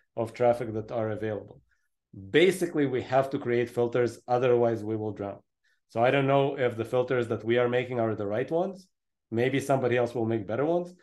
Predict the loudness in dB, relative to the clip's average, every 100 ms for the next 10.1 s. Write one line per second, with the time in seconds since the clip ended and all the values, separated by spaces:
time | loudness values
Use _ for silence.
0 | _ _ -8 -8 -4 2 4 6 4 4
1 | 2 0 -6 -6 -2 2 2 2 0 -2
2 | -4 -8 -8 -10 -20 _ -10 -6 -4 -4
3 | -6 -14 _ -10 -6 -2 0 0 -4 -6
4 | -2 -2 -4 -12 -20 _ _ -12 -8 -6
5 | 0 0 4 4 2 0 -4 0 0 0
6 | -2 0 0 -2 -4 -8 -12 -20 _ -16
7 | -12 -2 2 2 -2 -18 _ -2 2 4
8 | 2 -2 -2 -2 0 0 0 0 0 -6
9 | -2 0 2 0 0 0 0 -2 -2 -4